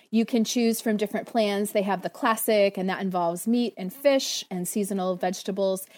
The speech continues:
They do have a vegetarian option, and they also have a family plan, which I'm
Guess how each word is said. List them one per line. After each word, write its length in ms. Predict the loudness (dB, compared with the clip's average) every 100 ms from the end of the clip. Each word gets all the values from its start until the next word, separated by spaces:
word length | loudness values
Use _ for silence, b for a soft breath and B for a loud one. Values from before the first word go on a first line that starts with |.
| B B 4
They 160 | 4
do 300 | 4 0 0
have 440 | 2 2 2 0 -2
a 80 | -2
vegetarian 680 | -2 -2 -6 -4 -2 0 0
option, 520 | -2 -4 -4 -4 -6
and 200 | -4 -2
they 80 | 0
also 280 | 0 -2
have 220 | -4 -4 -4
a 80 | -8
family 520 | -2 0 2 2 0
plan, 420 | -2 -4 -4 -6
which 240 | -6 -8 -6
I'm 380 | -4 -2 -4